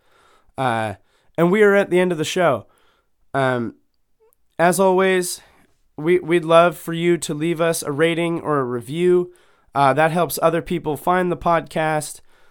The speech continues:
And it, and it helps when they are looking for the podcast to go, "Oh man, this episode had some more ratings. That's cool. I'll start there."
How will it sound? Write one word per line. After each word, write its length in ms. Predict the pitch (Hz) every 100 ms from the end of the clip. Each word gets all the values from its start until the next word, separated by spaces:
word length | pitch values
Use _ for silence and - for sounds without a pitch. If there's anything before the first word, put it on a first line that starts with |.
| _ _
And 200 | 180 196
it, 180 | 185 -
and 120 | 196 196
it 100 | -
helps 440 | 196 220 220 - -
when 260 | 175 190
they 180 | 190 180
are 160 | 151 175
looking 280 | 214 240 208
for 80 | 156
the 80 | 131
podcast 600 | 135 123 113 127 127 -
to 80 | 143
go, 200 | 135 -
"Oh 160 | 165
man, 240 | 165 175 139
this 180 | 185
episode 520 | 185 139 131 131 123 123
had 260 | 127 113
some 160 | - 127
more 140 | 120
ratings. 420 | 110 120 156 170
That's 240 | 139 170 -
cool. 340 | - 139 160 _ _ _ -
I'll 120 | 165
start 320 | 175 147 135
there." 340 | 165 175 123